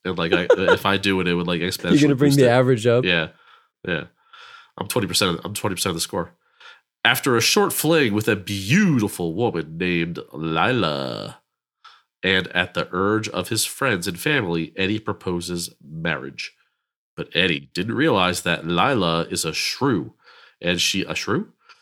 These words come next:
Speaker 2: Is that, is that offensive? I, I know it's Shakespearean, but is that offensive in
Speaker 1: I don't know. It
Speaker 2: twenty twenty-two?
Speaker 1: sound-, it sounds, it sounds old school for
Speaker 2: Yeah.
Speaker 1: sure. I, I, I don't know if I just said a slur or not. So hopefully,
Speaker 2: I think
Speaker 1: if, if it's a slur, could you bleep it?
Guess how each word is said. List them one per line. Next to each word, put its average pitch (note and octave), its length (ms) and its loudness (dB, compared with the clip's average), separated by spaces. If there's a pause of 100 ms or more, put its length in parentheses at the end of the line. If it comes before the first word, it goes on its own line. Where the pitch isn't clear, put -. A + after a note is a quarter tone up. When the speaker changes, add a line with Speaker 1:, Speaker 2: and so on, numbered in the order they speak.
(100)
Speaker 2:
Is A2 100 -4
that, A3 180 0
is A#2+ 140 -4
that A3+ 80 -2
offensive? E3 600 -4 (120)
I, A#2 120 -2 (380)
I A2 120 -2
know D3 220 6
it's D#3 120 0
Shakespearean, A2+ 760 2
but F2 180 -4
is F#2 140 -6
that A#2+ 240 0 (100)
offensive B2 480 -4
in B2+ 60 -2
Speaker 1:
I G#2 40 -6
don't B2 140 -4
know. A#2 60 4
It A2 40 2
Speaker 2:
twenty A#2 160 2
twenty-two? - 180 0
Speaker 1:
sound-, C#3 360 2
it B2 100 2
sounds, C3+ 440 2 (220)
it A2+ 100 2
sounds B2+ 320 2
old A2 220 0
school - 400 -4 (340)
for A#2+ 60 2
Speaker 2:
Yeah. A#2+ 100 4
Speaker 1:
sure. F#2 480 0 (140)
I, F#2 140 2
I, G#2 280 2
I - 20 4
don't A2 120 2
know A2 140 2
if G2+ 100 0
I G2+ 80 2
just F#2+ 160 0
said G2+ 80 2
a F2+ 40 0
slur F#2 360 -2
or D#2 40 -4
not. D#2+ 260 -4
So E2 200 -2
hopefully, F2+ 460 -2
Speaker 2:
I A#2 80 -2
think D3 180 4
Speaker 1:
if, - 240 -14 (260)
if A#2+ 120 4
it's D3+ 160 4
a C#3 60 4
slur, C3 440 2
could G2+ 160 -6
you G2+ 80 0
bleep G2+ 320 -2
it? C#3 220 0